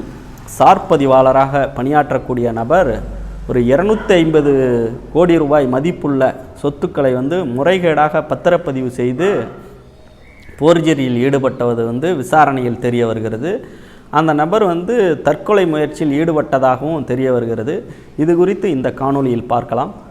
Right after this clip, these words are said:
பொதுவாக செங்கல்பட்டு மாவட்டம் கூடுவாஞ்சேரி அருகே உள்ளது கன்னிவாக்கம் என்ற கிராமம். அந்த கிராமத்தில் வந்து பார்த்திங்கன்னா, செஞ்சுரி லெதர்ஸ் நிறுவனம்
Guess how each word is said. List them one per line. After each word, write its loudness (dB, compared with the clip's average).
பொதுவாக 2
செங்கல்பட்டு 0
மாவட்டம் 0
கூடுவாஞ்சேரி 0
அருகே 0
உள்ளது 0
கன்னிவாக்கம் 0
என்ற -2
கிராமம். -4
அந்த 2
கிராமத்தில் 2
வந்து 0
பார்த்திங்கன்னா, -4
செஞ்சுரி 0
லெதர்ஸ் 2
நிறுவனம் 2